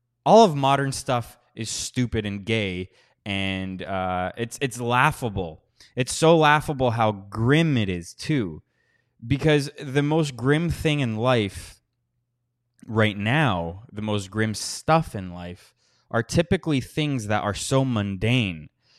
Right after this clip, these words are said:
I mean, even, even the, the coronavirus, everything that is being sold to us is done in the most mundane, mundane way possible. You know, we're, we're,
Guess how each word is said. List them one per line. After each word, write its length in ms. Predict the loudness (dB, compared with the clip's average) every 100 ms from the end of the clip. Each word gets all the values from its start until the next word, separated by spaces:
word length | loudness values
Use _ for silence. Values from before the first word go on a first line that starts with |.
| _
I 60 | 0
mean, 160 | 0
even, 340 | 2 0 0 -2
even 260 | -6 -4 -2
the, 240 | 0 -2 -2
the 280 | -2 -2
coronavirus, 840 | -4 -2 0 2 0 -2 -6 -10 -6
everything 480 | -4 -2 -2 -2 -2
that 160 | 0 0
is 140 | -4
being 200 | -4 -6
sold 420 | -6 -2 -2 -2
to 120 | -4 -4
us 300 | -4 -6 -16 _ _ _ -6
is 200 | -6 -2
done 240 | 0 0
in 100 | 0
the 60 | -2
most 280 | -2 -4
mundane, 680 | -4 0 0 0 0 0 -2 -2
mundane 600 | 0 2 2 0 0 0
way 200 | 0 -2
possible. 640 | -2 -4 -4 -10 -14 -16 _ _ _ -6
You 120 | 0
know, 160 | 2
we're, 420 | 2 4 4 4 2
we're, 280 | 2 0